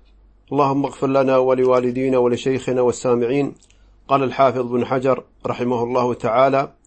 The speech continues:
في كتابه النفيس بلوغ المرام من أدلة الأحكام تحت باب صفة الصلاة، قال عن فضالة بن عبيد رضي الله تعالى عنه قال:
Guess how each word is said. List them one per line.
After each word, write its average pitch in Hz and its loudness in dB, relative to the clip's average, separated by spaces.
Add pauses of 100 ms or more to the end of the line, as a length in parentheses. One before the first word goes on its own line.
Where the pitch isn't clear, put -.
(520)
في 127 -2
كتابه 127 0
النفيس 123 -2
بلوغ 123 0
المرام 127 2
من 117 -2
أدلة 120 -4
الأحكام 139 0 (580)
تحت - -6 (580)
باب 127 4
صفة 123 -4
الصلاة، 127 0 (1600)
قال 156 6 (720)
عن 131 0
فضالة 143 2
بن 135 -2
عبيد 139 0 (720)
رضي 135 2
الله 160 2
تعالى 135 2
عنه 131 0
قال: 131 2